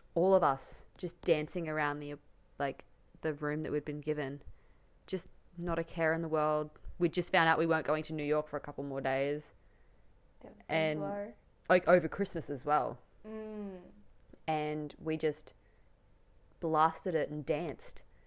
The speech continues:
Speaker 1: And it was so simple, but it sticks with me so prominently.
Speaker 2: Yeah. No, I really get that.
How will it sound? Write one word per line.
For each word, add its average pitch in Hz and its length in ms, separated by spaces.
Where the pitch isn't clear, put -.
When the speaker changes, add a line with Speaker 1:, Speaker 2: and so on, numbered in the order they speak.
Speaker 1:
And 208 100
it 220 40
was 214 140
so 240 240
simple, 220 640
but 165 280
it - 180
sticks - 440
with 202 160
me 143 160
so - 400
prominently. 143 720
Speaker 2:
Yeah. 226 320
No, 240 100
I 247 100
really 262 300
get 208 180
that. - 260